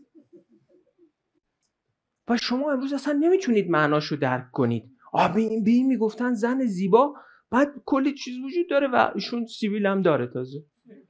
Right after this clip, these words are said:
معنای زیبایی و ملاک زیبایی. پس این برای شما چاقی گاه فقط یه مشکله، یه کانسرنه، یه دیفیکالتیه، یه ایشوه،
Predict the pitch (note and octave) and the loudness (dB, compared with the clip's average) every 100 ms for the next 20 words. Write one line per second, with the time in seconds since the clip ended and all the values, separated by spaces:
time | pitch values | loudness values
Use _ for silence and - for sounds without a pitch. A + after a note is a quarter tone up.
0 | - - _ _ _ _ _ _ _ _ | -20 -20 _ _ _ _ _ _ _ _
1 | F3 G3 D3 G3+ G#3 A3+ A3+ G3 F3+ E3 | -2 0 2 0 0 0 -4 -4 -6 0
2 | D#3+ F#3 F#3 E3+ D3 D3 D#3 E3 C#3 B2+ | 2 2 -2 0 0 0 0 -6 -6 -6
3 | B2 A#2+ A#2 _ - - - - C#4 - | -4 -4 -6 _ -20 -20 -18 -6 -6 -6
4 | - E4+ E4 E4+ E4+ - _ - B3 D#4 | -8 -6 -2 -2 -4 -10 _ -4 -2 -2
5 | D4+ A#3+ A#3 A#3+ F3+ - - G3 G3 F#3+ | -4 -6 -4 -4 -6 -10 -6 -2 -2 0
6 | B3 G3+ E3 D#3+ _ _ _ _ _ G#3+ | -2 -2 -4 -6 _ _ _ _ _ 0
7 | C#4+ C#4 - G#3 G3+ C4+ C4+ A#3+ C4 B3+ | 0 0 -6 -6 -2 -4 -4 -6 -4 -2
8 | G#3 F#3 E3+ E3+ - - G3 D3 D3 G#3+ | 0 0 -2 -4 -8 2 2 2 0 -2
9 | G#3+ - E3+ D#3 D3 C3+ - E3+ D#3+ C3+ | -2 -8 -4 -4 -4 -8 -6 -4 -4 -2
10 | B2 A#2+ D#3+ D#3+ D3 C3 A#2+ B2+ A#2 A#2 | -2 0 -2 -2 -6 -8 -6 -4 -4 -6
11 | - D#3+ A#2 - - F#3+ G3+ A3+ G#3 - | -4 -2 -2 -4 -20 -10 -6 -4 -4 -2
12 | F#3+ D3+ | 0 0